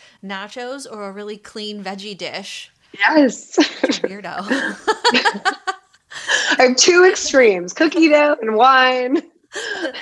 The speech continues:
Speaker 1: Yeah, that's like me. I'm like,
Speaker 2: Veggies and
Speaker 1: "Nachos
Speaker 2: tofu.
Speaker 1: or salad?" <laughs> Like, I don't know.
Speaker 2: Salad and go. That's my go-to. <laughs>
Speaker 1: Oh, I love salad and go. Okay,
Speaker 2: Oh.
Speaker 1: so what three words would other people use to describe you? What, like,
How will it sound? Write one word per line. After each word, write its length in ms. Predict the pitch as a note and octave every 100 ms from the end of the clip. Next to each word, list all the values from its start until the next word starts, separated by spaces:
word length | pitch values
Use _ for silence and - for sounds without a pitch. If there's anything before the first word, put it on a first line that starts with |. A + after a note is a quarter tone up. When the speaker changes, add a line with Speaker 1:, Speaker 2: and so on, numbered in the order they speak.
| - G#3+ _
Speaker 1:
Yeah, 180 | C4 A3+
that's 180 | B3 C4
like 120 | C4+
me. 120 | B3+
I'm 80 | C4
like, 100 | C#4+
Speaker 2:
Veggies 140 | D4+ B3+
and 180 | C4+
Speaker 1:
"Nachos 340 | E4 G#4 G#4+ G#4+
Speaker 2:
tofu. 120 | -
Speaker 1:
or 400 | G#3 F#3 F3+ F#3
salad?" 640 | G3 - C4+ F3+ D3+ D3
<laughs> 400 | G3+ F#3+ F#3 B3
Like, 300 | C4 - B3+
I 120 | A#3 G#3+
don't 120 | E3+
know. 80 | - C#5+ - -
Speaker 2:
Salad 320 | E4 D4 B3+
and 100 | A3+
go. 160 | G3 F#3
That's 200 | G#3 A3
my 100 | A#3
go-to. 460 | G#3+ G3+ G3 F#3
<laughs> 340 | - D4 - B3+
Speaker 1:
Oh, 80 | -
I 80 | A3+
love 240 | G#3+ C4+ F4+
salad 220 | F4 F3+
and 80 | -
go. 80 | - - - -
Okay, 120 | C4
Speaker 2:
Oh. 180 | - - -
Speaker 1:
so 160 | C#4 - -
what 380 | - A3+ E4 E4+
three 220 | F4 D#4
words 420 | D#4 B3 A3 C4 C4
would 160 | C4+ -
other 300 | G#3 B3 D#4
people 380 | D4+ C#4+ C4+ B3+
use 320 | G#3+ G3 G3+
to 140 | - G3
describe 500 | G3 - G3 G3+ F#3
you? 240 | - C#3
What, 240 | G3+ G#3 _
like, 220 | F#3+ E3+